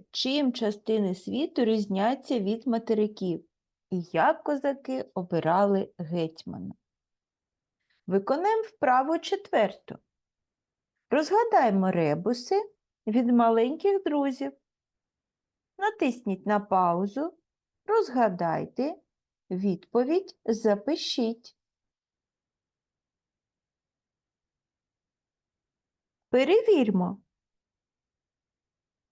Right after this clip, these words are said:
Перший ре-, ребус. Подивіться, стрілочка вказує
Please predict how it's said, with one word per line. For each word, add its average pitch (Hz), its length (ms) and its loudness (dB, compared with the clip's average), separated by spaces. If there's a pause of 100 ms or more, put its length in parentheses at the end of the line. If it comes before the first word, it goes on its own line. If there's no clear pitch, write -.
(520)
Перший 220 540 0
ре-, 180 340 -2
ребус. 175 640 -2 (340)
Подивіться, 202 600 0
стрілочка 196 840 2
вказує 185 960 -2